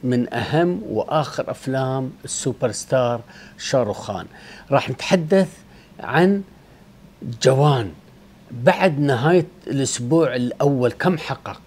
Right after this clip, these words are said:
فيلم جوان حقق في النسخة الهندية ثلاثمية وسبعة وأربعين كرور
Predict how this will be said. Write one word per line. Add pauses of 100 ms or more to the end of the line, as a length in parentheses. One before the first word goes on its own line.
فيلم
جوان
حقق
في
النسخة
الهندية
ثلاثمية
وسبعة
وأربعين (140)
كرور